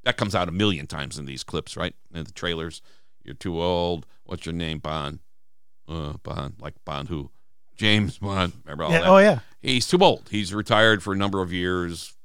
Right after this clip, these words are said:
Speaker 1: We, we don't know how many years. Is he just too old? And is that why <laughs> it was obvious to everybody else? It's like, what are you even trying to do this stuff for anymore? That's a little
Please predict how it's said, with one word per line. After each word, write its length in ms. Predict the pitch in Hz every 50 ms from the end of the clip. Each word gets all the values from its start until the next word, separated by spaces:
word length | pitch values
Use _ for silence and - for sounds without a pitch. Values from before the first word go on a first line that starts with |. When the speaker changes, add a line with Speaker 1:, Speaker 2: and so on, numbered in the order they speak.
| - - -
Speaker 1:
We, 160 | 92 95 - -
we 140 | 107 113 113
don't 160 | 101 98 73
know 120 | 78 87
how 120 | 85 87 87
many 180 | 85 82 80
years. 520 | 80 80 80 80 78 78 78 76 71 - - - - - - - - - - -
Is 140 | - 110 95
he 100 | 92 101
just 340 | 85 - 107 95 95 - -
too 220 | - 101 87 82
old? 320 | 85 85 76 71 71 65 - - - - -
And 100 | - 92
is 160 | 95 87 78
that 300 | - - 98 101 - -
why 420 | - 80 78 76 76 73 71 76 - - -
<laughs> 120 | - - -
it 80 | 220 175
was 140 | 143 120
obvious 380 | 120 110 110 107 107 101 95 90
to 60 | 95 98
everybody 340 | 92 90 87 90 92 117
else? 180 | 90 85 87 82
It's 140 | 85 82 85
like, 140 | 87 87 101
what 120 | 160 196
are 40 | 107
you 80 | 98
even 160 | 87 85 78 71
trying 420 | - - - 95 98 101 92 80
to 80 | 76 78
do 160 | 76 76 76
this 180 | 71 71 78 -
stuff 200 | - - 69 -
for 220 | - 71 62 67
anymore? 320 | 65 62 62 64 55 - - - - - - - - - - - - - - - - - - - -
That's 200 | 165 175 - -
a 40 |
little 500 | 170 143 139 131 127 117 110 104 92 87